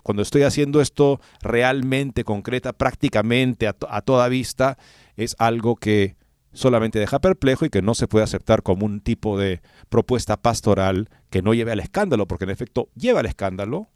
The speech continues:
es muy claro que sí. Y por otro lado también la debida fidelidad al Santo Padre, al Papa,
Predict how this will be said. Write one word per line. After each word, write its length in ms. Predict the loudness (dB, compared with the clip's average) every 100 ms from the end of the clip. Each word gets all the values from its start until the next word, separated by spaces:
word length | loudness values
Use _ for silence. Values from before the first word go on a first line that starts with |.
| -12
es 200 | -10 -2
muy 180 | -2
claro 320 | 0 -2 -2 -2
que 80 |
sí. 240 | -4 -4 -4 _ -20 -20 -20 _ _ _
Y 80 | 2
por 140 | 2
otro 140 | 4 2
lado 180 | 2
también 480 | 2 0 2 0 0
la 280 | -2 0 2
debida 680 | 4 4 4 4 4 4 2
fidelidad 720 | 0 2 2 2 2 2 0
al 140 | -2 -2
Santo 300 | -2 0 0
Padre, 420 | 2 2 2 2
al 80 | 0
Papa, 480 | 2 2 4 0